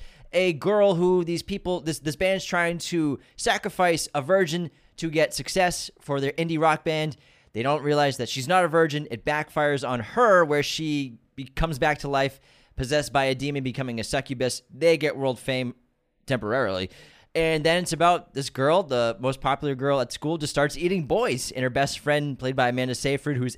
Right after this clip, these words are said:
excellent in every movie she's ever been in, has to try to stop her. It's, it's so funny. Diablo Cody wrote this. She wrote Juno, Oscar winner for that. It's original. It's fun. It's not super scary, but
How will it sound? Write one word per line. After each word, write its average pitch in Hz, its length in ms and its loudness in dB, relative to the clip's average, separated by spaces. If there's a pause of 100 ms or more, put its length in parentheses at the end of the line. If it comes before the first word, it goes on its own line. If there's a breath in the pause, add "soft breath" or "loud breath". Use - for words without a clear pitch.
(120)
excellent 123 420 -6
in 117 60 -6
every 113 140 -6
movie 110 200 -6
she's 107 160 -10
ever 101 160 -4
been 120 160 -2
in, 104 160 -4 (640 soft breath)
has 123 220 -4
to 135 120 -10
try 131 180 0
to 127 60 -4
stop 156 380 0
her. 123 120 -2
It's, 190 260 -2
it's - 220 -4
so 254 280 2
funny. 196 520 -2
Diablo 165 480 0
Cody 165 340 -2
wrote 165 280 0
this. 160 180 -4
She - 160 -8
wrote 131 240 -2
Juno, 139 480 -4
Oscar 127 380 -6
winner 123 240 -4
for 120 160 -8
that. 117 340 -4 (560 soft breath)
It's - 360 -6 (500)
original. 131 680 -4 (440)
It's 131 240 -6
fun. 131 500 -2 (500)
It's - 400 -8 (480)
not 190 220 -4
super 151 300 -2
scary, 165 540 0
but 113 360 -2